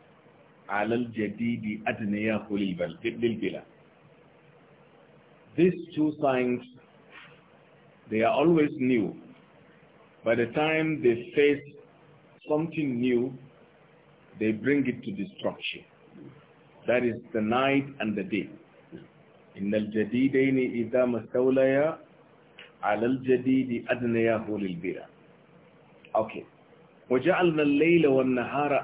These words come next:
آيتين. Okay, we have made the night and the day as two signs of Allah.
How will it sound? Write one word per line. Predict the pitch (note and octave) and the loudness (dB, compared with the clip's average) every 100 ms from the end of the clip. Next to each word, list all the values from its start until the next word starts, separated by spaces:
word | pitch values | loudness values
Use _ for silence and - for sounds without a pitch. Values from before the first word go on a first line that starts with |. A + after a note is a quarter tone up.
| G#2+ A2+ | 0 0
آيتين. | G#2+ G#2 - B2+ A#2 G#2 C#3+ - - - - - - - - A#2 | 0 -4 -4 -4 -2 -2 -2 -4 -12 -20 -20 -20 -20 -20 -8 -6
Okay, | A#2 E3 F#3 - | -4 -4 -4 -2
we | C3+ | 0
have | C3+ C3+ | 0 0
made | C3 C#3+ F#3+ F#3 - B2 | 0 2 2 0 -4 -4
the | B2+ | -2
night | C3 C#3+ D#3+ E3 E3+ E3+ - | 0 0 0 2 2 0 -6
and | B2 A2+ | -8 -6
the | G#2+ | -6
day | A2+ C3+ C3+ C3+ - | -2 0 0 -2 -2
as | A2 G#2 G2+ _ - | -2 -2 -4 _ -10
two | C3+ B2+ B2 - | -6 -4 -6 -2
signs | A#2+ A#2 A2+ A2 | 0 0 -2 -4
of | F#2+ F2 | -10 -10
Allah. | E2 D#2 | -10 -12